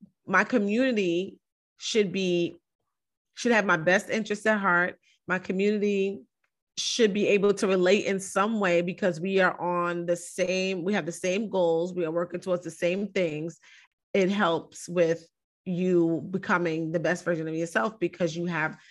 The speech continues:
people that are on the same path as you.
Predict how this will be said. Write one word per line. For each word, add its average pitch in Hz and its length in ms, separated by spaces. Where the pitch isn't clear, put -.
people 185 280
that 170 180
are - 140
on 165 140
the 156 80
same 156 340
path 151 300
as 143 340
you. 131 140